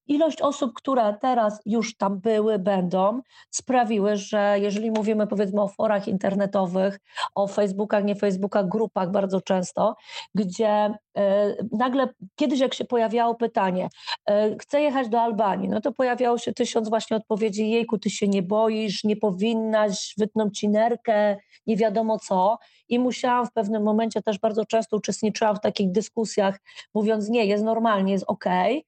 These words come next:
Teraz już nie muszę, bo już jest, e, sto osób, które po prostu napisze,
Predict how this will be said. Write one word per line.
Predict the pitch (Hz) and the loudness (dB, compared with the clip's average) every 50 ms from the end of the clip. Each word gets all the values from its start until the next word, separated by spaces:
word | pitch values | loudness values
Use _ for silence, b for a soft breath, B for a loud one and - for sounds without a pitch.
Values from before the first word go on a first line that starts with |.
| _ _ _ _ _ _ _ _ _ _ - - | _ _ _ _ _ _ _ _ _ _ -14 -4
Teraz | - 285 294 311 311 294 | 0 2 2 4 2 2
już | 247 285 262 | 0 -2 0
nie | 254 277 262 | 0 2 2
muszę, | 220 185 - - - - 156 - _ _ _ _ | 2 0 -2 -2 -4 -4 -4 -6 _ _ _ _
bo | - 202 269 | -2 0 0
już | 302 294 254 | 2 2 2
jest, | 302 269 - - - | 0 -2 -2 -2 0
e, | 294 269 262 269 262 | 2 2 2 2 0
sto | 247 - - 302 - | -2 -4 -2 0 0
osób, | - 285 - - 302 233 - | 0 0 0 -2 -4 -4 -4
które | - - 277 285 262 269 269 254 | -6 -4 -2 0 2 2 2 0
po | - 240 | -2 -4
prostu | 196 - 262 247 - - 240 | -2 -2 -2 -2 0 0 0
napisze, | 233 240 240 - 269 240 - - 254 240 226 | 2 2 2 0 -2 -2 0 2 2 2 2